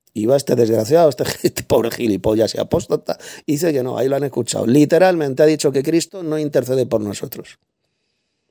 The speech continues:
Para que vean, repito, cómo Satanás puede destruir el cerebro,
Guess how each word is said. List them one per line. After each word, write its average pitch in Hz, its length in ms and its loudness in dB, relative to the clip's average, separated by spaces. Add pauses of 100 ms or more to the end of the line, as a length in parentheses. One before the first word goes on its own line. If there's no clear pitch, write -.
(440)
Para - 220 -2
que 92 100 2
vean, 104 420 0
repito, 107 720 0
cómo 147 340 0
Satanás 143 1000 0
puede 143 320 -2
destruir 123 560 -2
el 127 160 2
cerebro, 117 600 0